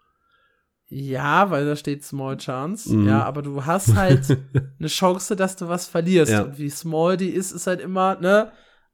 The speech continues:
Speaker 1: abhängig von dem. Und wir alle kennen das Glück.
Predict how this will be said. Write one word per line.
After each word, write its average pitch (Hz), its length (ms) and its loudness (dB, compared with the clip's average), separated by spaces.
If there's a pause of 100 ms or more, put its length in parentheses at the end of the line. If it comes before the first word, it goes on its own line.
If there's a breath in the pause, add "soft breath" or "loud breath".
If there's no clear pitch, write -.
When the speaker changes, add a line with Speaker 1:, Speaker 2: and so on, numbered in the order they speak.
(140)
Speaker 1:
abhängig 190 480 2
von 180 160 -4
dem. 165 240 0
Und 156 300 -14 (120)
wir 170 220 -4
alle 185 180 0
kennen 190 340 -4
das 175 220 -6
Glück. 233 320 2